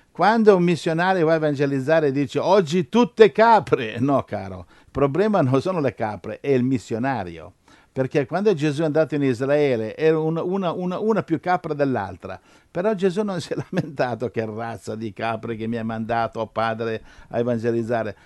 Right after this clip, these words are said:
Si è dato da fare, nel suo caso lui poteva fare miracoli,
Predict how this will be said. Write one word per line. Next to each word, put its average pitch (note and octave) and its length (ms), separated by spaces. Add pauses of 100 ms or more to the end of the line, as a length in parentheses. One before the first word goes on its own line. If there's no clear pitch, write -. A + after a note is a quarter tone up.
Si - 200
è F3 100
dato G3 300
da F3 180
fare, A3 720 (640)
nel B2 260
suo E3 240
caso C#3+ 480
lui C3 80
poteva A#2 320
fare A#2+ 200
miracoli, A2+ 640